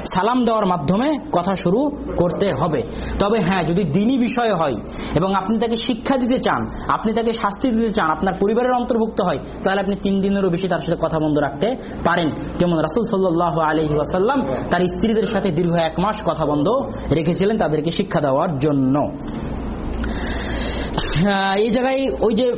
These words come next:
ইসলামের ভ্রাতৃত্বের যে কথাটা বললাম, সে কথাটার সাথে আরেকটা কথা যোগ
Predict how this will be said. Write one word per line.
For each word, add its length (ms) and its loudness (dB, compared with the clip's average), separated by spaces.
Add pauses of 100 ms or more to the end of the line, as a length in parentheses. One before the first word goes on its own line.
(140)
ইসলামের 440 0
ভ্রাতৃত্বের 600 0
যে 140 2
কথাটা 280 0
বললাম, 380 2 (300)
সে 140 0
কথাটার 300 0
সাথে 160 -2
আরেকটা 240 0
কথা 240 0
যোগ 120 2